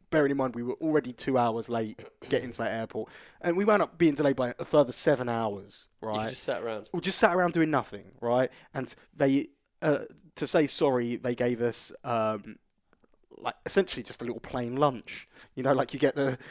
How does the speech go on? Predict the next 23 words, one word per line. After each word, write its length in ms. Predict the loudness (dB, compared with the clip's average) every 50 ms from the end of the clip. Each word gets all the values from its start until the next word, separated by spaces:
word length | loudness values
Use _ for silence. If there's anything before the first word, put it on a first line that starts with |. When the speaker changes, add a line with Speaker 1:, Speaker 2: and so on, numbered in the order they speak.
| -20 -16 _ -4
Speaker 1:
it 100 | -2 -2
was 100 | -2 -2
like 140 | -2 0
a 20 | 0
little 160 | 0 2 4
lunchbox. 840 | 4 4 2 2 -6 -4 -2 -2 -4 -4 -4 -4 -4 -4 -4 -6 -8
Speaker 2:
Like 80 | -8
a 40 | -8 -6
Speaker 1:
Like, 60 | -2
Speaker 2:
Capri 360 | 0 0 0 0 -2 -8 -6
Sun 160 | -4 0 0
Speaker 1:
it 20 | 2
Speaker 2:
and 60 | 2
a 20 |
Speaker 1:
start-, 180 | 4 4 2 2
Speaker 2:
yogurt 340 | 2 -2 -2 -2 -6 -8 -6
and 100 | 0 4
Speaker 1:
yeah, 140 | 6 6 6
it 140 | 6 4 4
Speaker 2:
stuff 180 | 4 6 6
like 140 | 6 4 2
Speaker 1:
started, 20 | 0 0
they, 180 | 0 -2 -2